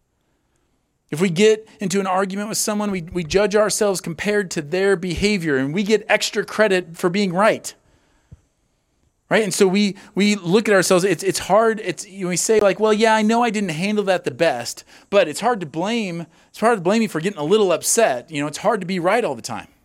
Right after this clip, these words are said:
Right? It's hard to deal with people that are wrong, irrational, don't look at facts.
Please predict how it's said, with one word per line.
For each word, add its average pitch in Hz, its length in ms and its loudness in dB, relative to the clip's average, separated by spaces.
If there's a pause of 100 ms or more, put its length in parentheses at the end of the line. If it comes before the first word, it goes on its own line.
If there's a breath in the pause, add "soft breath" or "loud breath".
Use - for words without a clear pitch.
(1040)
Right? 202 140 2
It's 220 120 -8
hard 226 200 4
to 208 80 -6
deal 233 240 2
with 185 100 2
people 190 260 -2
that 190 100 -2
are 190 80 2
wrong, 202 440 2 (1300)
irrational, 196 720 0 (760)
don't 208 180 0
look 226 140 -6
at 220 100 -8
facts. - 640 -4